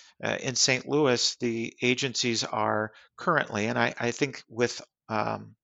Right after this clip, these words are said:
All Things New, which is an enormous strategic planning effort and transition for the entirety of the Archdiocese here in Saint Louis,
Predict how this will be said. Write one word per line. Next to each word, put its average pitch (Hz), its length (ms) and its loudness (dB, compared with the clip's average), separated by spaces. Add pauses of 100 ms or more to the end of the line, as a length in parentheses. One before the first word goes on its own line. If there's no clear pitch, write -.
(180)
All 131 120 8
Things 120 400 2
New, 113 220 4
which 104 220 0
is 107 100 0
an 113 140 0
enormous 113 600 0 (200)
strategic - 520 -2
planning 113 380 4
effort - 380 -2 (180)
and 110 180 -2
transition 113 560 2
for 110 140 -2
the 104 120 -2
entirety 107 500 0
of 98 100 -2
the 101 80 -2
Archdiocese 107 720 -2
here 104 100 -10
in 95 80 -12
Saint - 300 -8
Louis, 101 260 -4